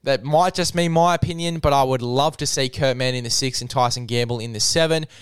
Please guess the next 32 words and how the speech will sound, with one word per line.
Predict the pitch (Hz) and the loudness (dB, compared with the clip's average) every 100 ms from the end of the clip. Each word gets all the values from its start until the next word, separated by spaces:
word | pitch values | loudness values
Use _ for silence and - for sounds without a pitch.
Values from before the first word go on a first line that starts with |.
| - | -16
Invest | 139 135 117 110 165 170 - | -10 -10 -8 0 2 2 -2
in | 165 | -4
some | 151 139 123 | -4 -6 -8
forwards, | - - 165 180 190 185 | -10 0 2 4 4 2
just | - 151 - | -2 -2 -2
some | 131 120 123 | -2 -6 -6
goers. | - 156 185 202 202 - - | 0 4 4 4 2 -4 -2
And | 139 | 2
then | 135 | 4
after | 143 185 214 190 | 4 4 2 2
that, | 190 233 - | 4 4 4
after | 170 208 220 - 202 202 151 | 4 4 4 2 4 4 2
this | 185 190 | 0 2
offseason, | 202 196 - 214 208 226 247 - - - - | 2 2 2 4 4 0 -4 -12 -20 -14 -4
stick | - - 175 208 220 | -2 2 2 2 2
with | - | 2
what | 208 220 | 2 2
you've | 226 180 | -2 2
got, | 156 160 - _ _ _ | 2 2 0 _ _ _
work | 117 120 151 202 220 | -6 2 4 4 4
with | 214 - | 0 2
what | 165 127 | 0 0
you've | 123 - | -4 0
got, | 135 135 - _ _ | 2 2 -2 _ _
start | - - - 147 180 214 | -8 -6 0 4 4 4
a | |
rebuild, | 160 135 139 135 135 131 127 127 - _ | 2 2 2 2 4 4 2 -4 -12 _
and | 120 127 117 _ | -10 -8 -10 _
get | - 151 165 151 | 0 0 0 -2
your | 160 156 | -2 -2
side | - 143 135 135 127 | 0 2 2 2 -2
better | 135 127 127 | -2 0 0